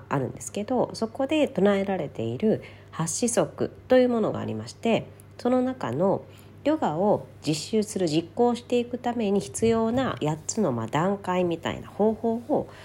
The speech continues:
あの、伝えてるのが八子則というものなんですが、そこからちょっとね、あの、ヒントを得ながら、あの、哲学のお話をしていきたいなと思います。で、その八子則っていうのは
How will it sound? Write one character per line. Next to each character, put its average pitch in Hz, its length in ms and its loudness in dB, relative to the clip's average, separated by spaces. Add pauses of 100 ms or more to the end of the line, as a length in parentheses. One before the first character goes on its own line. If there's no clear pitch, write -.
(220)
あ 147 200 2
の、 131 380 0
伝 160 240 2
え 151 60 0
て 156 100 -2
る 156 80 0
の 135 80 0
が 113 80 -10
八 151 320 -6
子 - 0 -
則 156 320 -2
と - 160 -6
い 127 40 0
う - 20 0
も 120 100 0
の 110 80 -2
な - 80 -8
ん - 80 -12
で - 100 -12
す - 120 -8
が、 220 320 0 (180)
そ 285 140 -2
こ 320 120 0
か 330 120 -4
ら 320 100 -4
ち 320 80 -10
ょ 311 60 -6
っ - 20 -6
と - 160 -4
ね、 147 240 -2 (300)
あ 135 160 2
の、 135 180 0
ヒ 165 180 2
ン 151 60 0
ト 135 160 0
を 123 60 2
得 135 100 4
な 135 140 -2
が 151 160 -4
ら、 208 340 2
あ 127 160 -4
の、 117 580 -2 (100)
哲 165 260 0
学 170 200 0
の 110 120 -2
お - 80 -12
話 113 260 -4
を 120 80 -2
し - 60 -10
て 131 140 -4
い 120 60 -4
き - 80 -14
た 147 180 -4
い 127 60 -2
な 190 220 2
と - 100 -6
思 104 160 -8
い - 60 -16
ま - 160 -14
す。 - 100 -18 (1080)
で、 175 80 2
そ 208 160 2
の 185 80 0
八 202 320 -2
子 - 0 -
則 - 260 -2
っ - 20 -6
て - 140 -6
い 120 60 2
う - 20 2
の 113 80 0
は 127 180 0